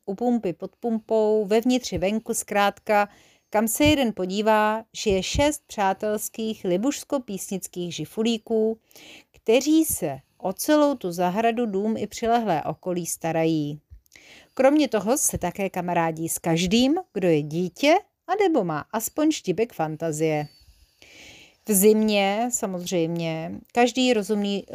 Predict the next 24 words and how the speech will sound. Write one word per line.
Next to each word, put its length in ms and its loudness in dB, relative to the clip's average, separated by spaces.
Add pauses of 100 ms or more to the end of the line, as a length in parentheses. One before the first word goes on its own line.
(180)
libušsko-písnický 1120 -2
žifulík 420 -8
spí. 460 0 (720)
Odkoukali 720 0
to 200 -6
od 280 -8
těch 220 -6
hrádečkovských. 1160 -2 (580)
Pokud 280 4
je 80 4
tedy 200 2
někdo 260 2
neprobudí. 800 0 (540)
No 100 4
a 120 4
to 120 0
je 160 6
to, 260 4
co 140 -6
se 140 -4
stalo 380 0
žifulíkovi, 800 0
drndovi, 720 4
kolobrndovi. 920 2